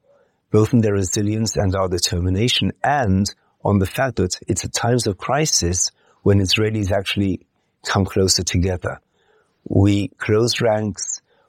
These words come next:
we form, as we just did now, some kind of a unity, um, emergency government coming together. There is no left and right,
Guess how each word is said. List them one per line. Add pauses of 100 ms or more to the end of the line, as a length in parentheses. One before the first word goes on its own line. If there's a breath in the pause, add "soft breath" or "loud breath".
(140)
we
form, (140)
as
we
just
did
now,
some
kind
of
a
unity, (360)
um,
emergency
government (120)
coming
together. (300 soft breath)
There
is
no
left
and
right,